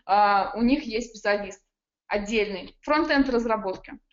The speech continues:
отдельный верстальщик, отдельный дизайнер, дизайнер адаптивных состояний, дата флоу аналитик, программист, а, к примеру, бэкэнд, системный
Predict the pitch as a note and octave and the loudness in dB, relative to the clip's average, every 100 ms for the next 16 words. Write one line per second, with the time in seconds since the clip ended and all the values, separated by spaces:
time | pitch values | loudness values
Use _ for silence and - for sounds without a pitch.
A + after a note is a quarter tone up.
0 | _ - A3 A3 B3+ G3+ G3+ B3 B3 B3+ | _ -6 -4 0 0 0 -2 -4 0 0
1 | F#3+ - - A#3 A3 C4 A#3+ A#3 B3+ A#3 | 0 -4 -6 -6 -2 -2 0 -2 -2 0
2 | B3 G3+ F#3+ F#3 G#3 B3+ B3+ B3 A#3+ B3+ | 0 0 -4 -10 -4 -4 0 -2 -2 -2
3 | - A#3+ A#3 - - G#3 G3+ G3 F#3+ - | -2 -4 -4 -8 -4 -2 -2 -6 -4 0
4 | B3+ C4 - C4+ C4 C4+ C4+ C4+ B3 - | 0 -2 -4 2 4 4 4 2 0 -4
5 | F3 - - - - A#3 A#3 B3+ C4 C#4+ | -10 -14 -20 -16 -6 -4 0 0 4 4
6 | C#4 - C#4 G#3+ G#3+ G#3+ G#3+ G#3 A#3 A#3+ | 4 -2 -2 4 6 6 6 2 -2 -2
7 | A#3 G#3+ A#3 A#3 A3 F#3+ - _ _ - | -2 -2 -4 -2 -2 -4 -10 _ _ -12
8 | A#3 - C#4 C4+ C4 | -6 0 4 6 6